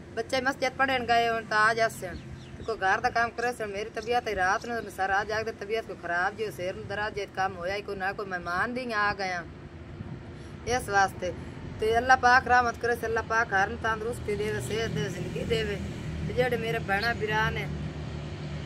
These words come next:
ਸਾਡੀ ਇਹ request ਹੈ ਭੈਣਾਂ ਭਾਈਆਂ ਕੋਲ, ਸਾਡੀ video ਨੂੰ ਸ਼ੁਰੂ ਤੋਂ ਆਖਿਰ ਤੱਕ ਵੇਖੀ ਕਰੋ,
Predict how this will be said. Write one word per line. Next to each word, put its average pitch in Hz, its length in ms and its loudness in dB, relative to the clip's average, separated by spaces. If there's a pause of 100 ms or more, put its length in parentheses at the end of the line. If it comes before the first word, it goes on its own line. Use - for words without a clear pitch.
(140)
ਸਾਡੀ 220 200 0
ਇਹ 262 200 4
request 247 420 2
ਹੈ 240 60 0
ਭੈਣਾਂ 214 300 0
ਭਾਈਆਂ 254 300 2
ਕੋਲ, 233 140 -2
ਸਾਡੀ 220 220 2
video 233 220 0
ਨੂੰ 220 80 -2
ਸ਼ੁਰੂ 196 240 -2
ਤੋਂ 233 80 4
ਆਖਿਰ 254 220 4
ਤੱਕ 254 180 2
ਵੇਖੀ 240 340 2
ਕਰੋ, 196 220 0